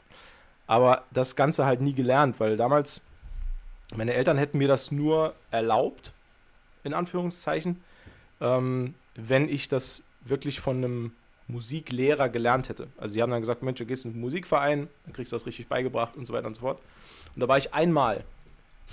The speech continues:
Und da hat er von mir verlangt, dass ich, ich glaub, fünfundvierzig Minuten nur einzelne Taktschläge mache, um diesen Takt zu lernen.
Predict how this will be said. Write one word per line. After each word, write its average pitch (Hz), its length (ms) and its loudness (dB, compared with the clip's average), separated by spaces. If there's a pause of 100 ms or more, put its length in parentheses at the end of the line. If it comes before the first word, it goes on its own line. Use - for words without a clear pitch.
(880)
Und 117 120 -2
da 120 80 4
hat 139 100 4
er 180 80 4
von 160 140 0
mir 160 120 0
verlangt, 127 380 0 (100)
dass 131 140 -2
ich, - 260 -10 (240)
ich - 80 -20
glaub, 127 240 -4 (460)
fünfundvierzig 175 640 -2
Minuten 143 520 -6 (920)
nur 156 440 4 (260)
einzelne 143 420 0
Taktschläge 107 640 -4
mache, 101 260 -8 (540)
um 120 140 -8
diesen 117 220 -8
Takt - 200 -14
zu 117 100 -8
lernen. 98 220 -8